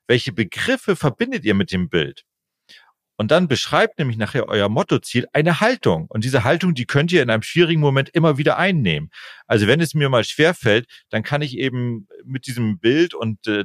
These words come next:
meinem Wert Freiheit eine bestimmte Haltung einnehmen. Ja, oder bei mir eben der Wert Dankbarkeit oder bei mir ist es auch Unabhängigkeit ein wichtiger Wert.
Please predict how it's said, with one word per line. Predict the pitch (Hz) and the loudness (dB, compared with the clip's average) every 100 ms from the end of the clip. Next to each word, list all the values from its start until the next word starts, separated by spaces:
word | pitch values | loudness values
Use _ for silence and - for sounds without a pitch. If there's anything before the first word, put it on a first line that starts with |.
| 90 | -6
meinem | 107 110 104 | -2 -2 2
Wert | 113 - | 0 0
Freiheit | - 107 143 147 - | -2 0 2 0 -2
eine | 110 120 | -4 -4
bestimmte | - 139 131 - | -6 -6 -4 -2
Haltung | 185 180 165 | -2 0 -4
einnehmen. | - 190 170 78 - _ - - _ _ | -2 -2 -2 -4 -10 _ -20 -20 _ _
Ja, | 92 113 - | 0 0 0
oder | 107 98 87 - _ - | 2 2 2 -6 _ -4
bei | 98 | 0
mir | 120 113 | 0 0
eben | 110 | 2
der | 107 107 | 2 2
Wert | 131 - | 0 0
Dankbarkeit | 135 139 127 - 117 98 92 | -2 0 -2 0 0 0 0
oder | 101 104 98 | 0 2 2
bei | 87 98 | 2 0
mir | 117 | 0
ist | 110 104 | -4 -6
es | - | -6
auch | - - | -6 -4
Unabhängigkeit | 147 139 131 110 104 - 107 101 | -2 0 0 -4 -4 -4 -4 -4
ein | 95 | -6
wichtiger | 101 - 92 92 82 | -8 -10 -4 -2 0
Wert. | 87 87 | 0 0